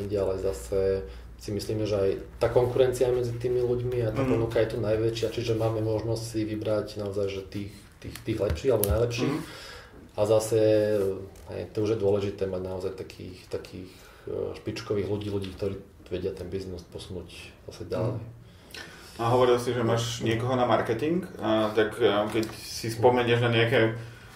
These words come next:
Speaker 2: hovoril si tiež, že nemáte veľa tých marketingových kampaní, ale keď si tak spomenieš na niečo, bol nieč-,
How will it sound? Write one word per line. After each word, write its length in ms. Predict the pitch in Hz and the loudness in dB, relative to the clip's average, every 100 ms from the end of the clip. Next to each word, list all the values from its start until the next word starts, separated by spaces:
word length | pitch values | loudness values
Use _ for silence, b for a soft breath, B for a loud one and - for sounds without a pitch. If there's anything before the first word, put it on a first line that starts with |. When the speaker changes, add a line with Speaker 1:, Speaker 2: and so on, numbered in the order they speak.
| B - | B 0
Speaker 2:
hovoril 280 | 110 107 | 2 4
si 200 | 107 117 | 0 -2
tiež, 200 | 113 113 110 | 4 6 6
že 100 | 113 | 4
nemáte 400 | 110 107 107 120 | 4 4 4 6
veľa 240 | 110 110 | 8 8
tých 120 | 117 | 6
marketingových 640 | 113 104 110 113 110 113 117 | 4 4 2 0 6 6 8
kampaní, 480 | 120 120 139 135 | 4 4 0 2
ale 300 | 123 117 120 - B B | 4 6 6 4 B B
keď 140 | 123 | 0
si 100 | 117 | 6
tak 140 | 120 120 | 6 6
spomenieš 400 | 131 123 120 120 | 6 6 6 6
na 120 | 117 | 4
niečo, 240 | 120 120 | 4 4
bol 200 | 113 120 | 8 8
nieč-, 280 | 117 117 113 | 8 4 2